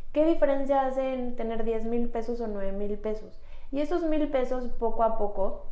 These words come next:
van a ir siendo un poco más, ¿no? Como lo que hemos platicado de la liebre y la tortuga. O sea, pues si puedes llegar rápido, qué padre, y con la ayuda de alguien.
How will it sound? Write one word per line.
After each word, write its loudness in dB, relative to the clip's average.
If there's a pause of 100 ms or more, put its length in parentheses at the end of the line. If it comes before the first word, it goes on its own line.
(560)
van 2
a 2
ir -2
siendo -2
un -2
poco -2
más, -2
¿no? -4
Como 0
lo -2
que 0
hemos 0
platicado 0
de 2
la 0
liebre 0
y 2
la -2
tortuga. -2 (360)
O -4
sea, 0 (100)
pues 0
si -2
puedes 6
llegar 6
rápido, 4 (120)
qué 0
padre, 4
y -6
con -4
la -4
ayuda 2
de 2
alguien. 2